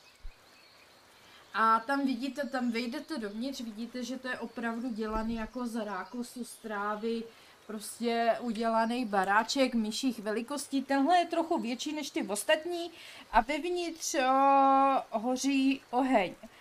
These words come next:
E, za, za tím ohněm na takovém provizorním, dalo by se říct, trůnu, sedí Myšanda,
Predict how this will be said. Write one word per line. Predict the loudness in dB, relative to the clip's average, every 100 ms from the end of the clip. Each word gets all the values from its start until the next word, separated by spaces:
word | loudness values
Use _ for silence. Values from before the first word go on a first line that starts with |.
| -20 -20 -6
E, | -2 0 2 0 -4 -10
za, | -8 0 4 6 6 6 4 0 -8 -20 -18 -12
za | -10 -2
tím | 0 0 -2
ohněm | -2 -2 -2 0 0 -2 -2
na | -2
takovém | 0 -2 -2 0 0 0
provizorním, | -2 0 2 0 -2 -2 -2 -2 -2 -4 -12 _ _ _ -20 -20 _ _ _ _
dalo | 0 2
by | 2
se | -2 -2
říct, | -2 -4 -6
trůnu, | -18 -10 -6 -2 0 0 -2 -8 -20 -20 -20 -20 -20 -20 -20 -20 -20 -20 -20 -18
sedí | -14 -6 -6 -2 -4 -4 -12 -20 _ -20 _ -20 _ -20 _ -20 _ -6
Myšanda, | -4 0 2 2 0 0 0 -2